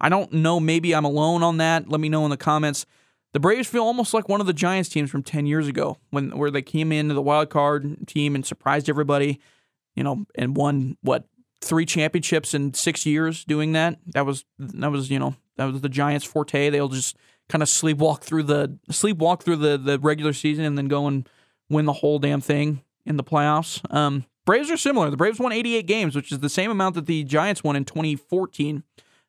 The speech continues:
Uh, they won eighty-eight games this season and won a bad division and had no business beating out one of the best rotations in recent memory in the Milwaukee Brewers, and then one of the best teams overall in recent memory in the Los Angeles Dodgers,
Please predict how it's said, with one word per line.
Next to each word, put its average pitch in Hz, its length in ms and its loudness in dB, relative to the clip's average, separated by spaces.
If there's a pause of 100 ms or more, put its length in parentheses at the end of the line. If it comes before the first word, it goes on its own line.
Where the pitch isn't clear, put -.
Uh, 147 200 2
they 147 80 2
won 190 160 0
eighty-eight 196 380 0
games 185 200 -2
this 190 160 -2
season 185 260 -2
and 160 60 -2
won 160 120 0
a 143 100 0
bad 165 320 2
division 151 500 0 (340)
and 147 60 0
had 135 180 0
no 180 180 4
business 165 360 0
beating 147 240 0
out 143 100 0
one 147 140 0
of - 20 -2
the 139 60 -2
best 143 200 -2
rotations 143 460 -2
in - 100 -8
recent 143 320 -4
memory 143 380 -2
in 143 220 -4
the 139 80 0
Milwaukee 139 420 -2
Brewers, 151 460 -2 (320)
and 151 60 0
then 156 100 0
one 156 100 2
of 156 60 -2
the 143 60 -2
best 139 220 -2
teams 196 320 -2
overall 139 400 0
in 139 80 -4
recent 139 240 -4
memory 139 320 -2
in 147 120 -4
the 139 60 0
Los 139 260 -2
Angeles 135 320 -2
Dodgers, 147 480 2